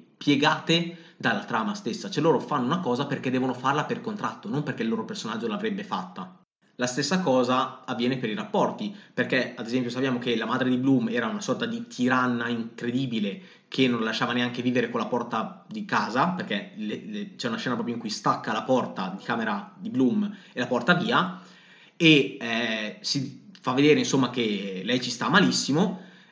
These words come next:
e, ehm, e due mesi dopo, quando lei va appunto in questa scuola, "No, ciao, come stai, amore mio? Sì, ma no, divertiti", e poi gli dai i consigli per vivere, gli dai, fai esperienze, fai cose, ma fino a tre, tre secondi fa la stavi cagnando perché non,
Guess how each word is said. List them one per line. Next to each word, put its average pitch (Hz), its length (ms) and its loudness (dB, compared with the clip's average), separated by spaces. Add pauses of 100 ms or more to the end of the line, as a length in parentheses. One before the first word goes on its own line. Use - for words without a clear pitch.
(220)
e, 190 320 6
ehm, 107 680 -2
e 135 400 6
due 180 240 10
mesi 170 300 8
dopo, 180 320 6
quando 135 320 4
lei 139 180 6
va 110 380 0
appunto 123 300 -2
in 117 40 -2
questa 120 220 -2
scuola, 135 400 2
"No, 254 360 2
ciao, 277 300 4
come 269 160 4
stai, 262 320 4
amore 240 240 8
mio? 247 460 8
Sì, 262 200 4
ma 233 120 6
no, 247 160 4
divertiti", 226 760 4 (160)
e - 80 2
poi 190 180 8
gli 185 40 10
dai 170 120 10
i 156 60 2
consigli 156 380 2
per 131 180 0
vivere, 202 460 6
gli 175 80 6
dai, 131 340 2
fai 123 200 0
esperienze, 185 560 2
fai 185 160 2
cose, 185 320 2 (240)
ma 233 160 6
fino 302 180 4
a 285 80 8
tre, 302 180 2
tre 294 140 4
secondi 277 400 6
fa 233 500 4
la 269 140 8
stavi 269 300 6
cagnando 254 560 8
perché 226 240 6
non, 220 260 4